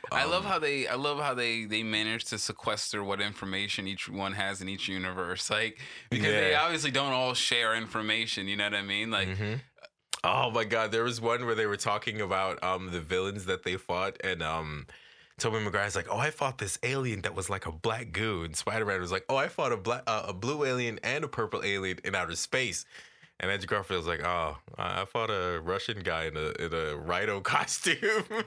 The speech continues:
Speaker 1: Damn. I mean, he was pretty dangerous.
Speaker 2: Oh, shit. But he was like, "Aw."
Speaker 1: Yeah, Andrew Garfield definitely got the, the short end of the rogues gallery.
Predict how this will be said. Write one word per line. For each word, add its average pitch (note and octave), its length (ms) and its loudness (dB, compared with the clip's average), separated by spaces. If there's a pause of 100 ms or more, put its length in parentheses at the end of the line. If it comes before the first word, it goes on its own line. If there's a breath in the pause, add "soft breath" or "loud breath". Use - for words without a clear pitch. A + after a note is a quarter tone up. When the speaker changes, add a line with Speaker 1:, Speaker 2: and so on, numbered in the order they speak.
(100)
Speaker 1:
Damn. A2 1040 2 (100)
I C3+ 40 0
mean, D#3 140 0
he F3+ 60 2
was F3 80 0
pretty F3 180 0
dangerous. A#2 680 0 (760 loud breath)
Speaker 2:
Oh, A4+ 400 4
shit. F#4 600 0 (540 loud breath)
But C#3 180 2
he C3+ 100 2
was C3 220 0
like, C3 220 0
"Aw." G#2 640 2
Speaker 1:
Yeah, A2 300 2
Andrew D3+ 240 0
Garfield C3 440 0
definitely G#2+ 520 0
got F#2+ 340 -2
the, F2 400 -2
the E2+ 80 -4
short G2 280 -2
end F#2+ 120 -2
of F#2 80 -6
the F#2 80 -6
rogues F#2 280 -4
gallery. D#2+ 440 -4